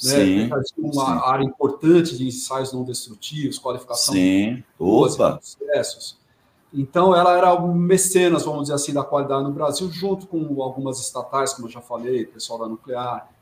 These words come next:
Speaker 1: mais
Speaker 2: Sim.
Speaker 1: Furnas.
Speaker 2: Siderúrgica,
Speaker 1: Então,
Speaker 2: né?
Speaker 1: ela
Speaker 2: Pessoal
Speaker 1: sempre foi a primeira
Speaker 2: siderúrgica.
Speaker 1: porta, né, que se batia
Speaker 2: Sim.
Speaker 1: quando se pensava num movimento desse. Então,
Speaker 2: Sim.
Speaker 1: isso levou muita gente da Petrobras, muitos colegas meus e outros que não são, assim, da minha época de Petrobras, a minha turma, né?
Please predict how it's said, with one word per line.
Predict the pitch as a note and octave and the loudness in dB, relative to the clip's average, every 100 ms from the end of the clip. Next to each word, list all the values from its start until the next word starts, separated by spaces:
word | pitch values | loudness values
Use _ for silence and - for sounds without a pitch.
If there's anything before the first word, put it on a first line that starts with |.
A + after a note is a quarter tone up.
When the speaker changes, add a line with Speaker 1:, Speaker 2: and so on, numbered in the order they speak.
| _ | _
Speaker 1:
mais | B2 B2 | -6 -6
Speaker 2:
Sim. | - C3+ C#3 C3 A2+ | -8 -2 0 0 -2
Speaker 1:
Furnas. | - - _ _ _ _ | -8 -18 _ _ _ _
Speaker 2:
Siderúrgica, | - A#2+ A#2 B2 G#2+ C#3 C#3 - | -2 0 4 6 8 8 8 6
Speaker 1:
Então, | G#2+ | 2
Speaker 2:
né? | A#2 | 0
Speaker 1:
ela | |
Speaker 2:
Pessoal | A2+ - A#2 | 2 2 4
Speaker 1:
sempre | - | 2
foi | A#3+ | 4
a | G#3 | 6
primeira | D#3 G3+ G3+ | 6 6 6
Speaker 2:
siderúrgica. | F3 E3 | 6 4
Speaker 1:
porta, | F3+ G3+ G3 D#3+ | 4 6 4 0
né, | F#3 | -2
que | F#3 | -2
se | - F3+ | -6 0
batia | F3+ E3 - F#3+ F#3 | 2 2 0 -2 0
Speaker 2:
Sim. | |
Speaker 1:
quando | F3+ E3+ E3+ | 0 -2 -2
se | - E3 | -10 -16
pensava | - E3 E3+ E3 | -12 -8 -6 -6
num | E3+ E3+ | -6 -6
movimento | E3+ D#3+ E3 E3 F3+ | -6 -8 -6 -6 -8
desse. | C#3+ A#2+ G2 - _ _ _ _ D#3+ | -8 -8 -10 -16 _ _ _ _ -8
Então, | - G#3+ | 0 2
Speaker 2:
Sim. | |
Speaker 1:
isso | - | 2
levou | A3+ G#3+ A3+ A3+ | 0 -2 -2 -4
muita | C#4 A#3 D#3+ | -4 -4 -4
gente | E3 E3 | -4 -4
da | D3 | -6
Petrobras, | C#3+ C#3+ C#3 A2+ C3+ C#3 B2+ | -8 -8 -8 -10 -6 -6 -6
muitos | D3+ - | -10 -12
colegas | - C3 C3+ A#2+ A2 | -10 -6 -4 -4 -8
meus | A2+ C3+ A#2 - | -8 -6 -6 -8
e | C3+ | -4
outros | E3+ - - - | -4 -4 -12 -18
que | B2+ | -16
não | A#2+ | -14
são, | - C3+ A#2+ G2+ _ _ _ _ _ - | -12 -12 -12 -16 _ _ _ _ _ -20
assim, | - B2 | -16 -6
da | A#2 | -4
minha | B2 E3 D#3+ A#2+ G#2 G#2+ | -2 0 0 -2 -6 -4
época | B2+ D3+ C#3+ - A#2+ | -2 0 -2 -8 -12
de | A2 | -12
Petrobras, | - A2+ A#2 G#2+ C#3+ C3 | -12 -10 -10 -6 -4 -4
a | D3 | -6
minha | G#3+ | -8
turma, | F#3 - G3+ E3+ A#2 | -10 -8 -4 -2 -2
né? | B2+ E3 | -6 -8